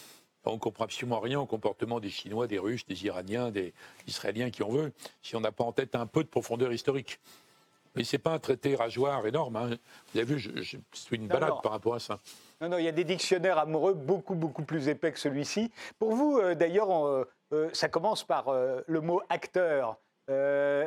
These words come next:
Speaker 2: pour vous, les États, euh, restent les acteurs principaux des relations internationales, même si d'autres acteurs existent aujourd'hui. Alors pourquoi ? Pourquoi est-ce que ce sont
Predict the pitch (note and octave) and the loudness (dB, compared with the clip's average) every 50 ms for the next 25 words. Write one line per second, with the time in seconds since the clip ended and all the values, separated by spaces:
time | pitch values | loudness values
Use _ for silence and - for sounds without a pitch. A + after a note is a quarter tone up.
0 | D#3 - - F3 G3+ A#3+ C4 A3 F3 C3+ F#3 F#3+ G3 - A3+ A3 A#3 A3 F3 D3+ | -2 -2 -2 0 0 2 2 2 4 4 2 2 2 2 2 4 4 4 4 2
1 | C#3+ B2+ - G3 A3+ G#3 - - G3 D#3+ D#3 D3+ C3 E3+ D#3 - - - F#3 F3+ | 0 2 2 0 0 0 0 0 0 0 2 2 2 0 0 -2 -2 0 2 2
2 | G3 G#3 - - - - - E3 - - F3+ D#3+ - _ - F3 G3 G#3+ D#3+ D#3 | 2 2 0 -4 -4 -2 -2 -2 -2 -4 -6 -6 -4 _ 0 0 0 2 2 0
3 | D3 B2+ D#3 D3+ D3+ D3 - - F3+ D#3 C3+ D#3 D3 - D#3 D3 C#3+ D3 C#3 - | 2 2 2 2 2 0 2 0 2 2 2 2 2 2 0 0 2 0 0 0
4 | - D3+ D3+ D3+ F#3 A3 A#3+ B3 - - - - - - - F#3 G3 D#3 - - | 0 0 2 4 4 4 2 0 -6 -10 -16 -18 -14 -4 -2 0 0 0 -2 -2
5 | F#3+ D#3 G#3 A#3+ A#3 - - F#3+ D3 E3+ E3+ - - - F#3 F3 D3+ D#3 C#3+ B2+ | 0 2 2 2 2 2 2 2 2 2 0 0 0 0 2 2 2 0 -2 -2
6 | C3+ D#3+ C#3+ - - D3 B2 C3+ D3+ E3 F3+ A#3+ C#4 C4+ - - _ - F#3 G#3 | -4 -6 -4 -4 -4 -2 0 0 0 2 2 0 0 -2 -4 -8 _ -2 0 0
7 | - - - B3+ - - F3+ E3+ D#3 - - A3 G#3+ - - - - - - E3 | 0 -2 -4 -6 -4 0 0 0 0 0 -2 -6 -4 0 0 0 0 -2 -4 -4
8 | - - F3 - - - G#3 | -2 -2 -2 -2 -2 -2 -2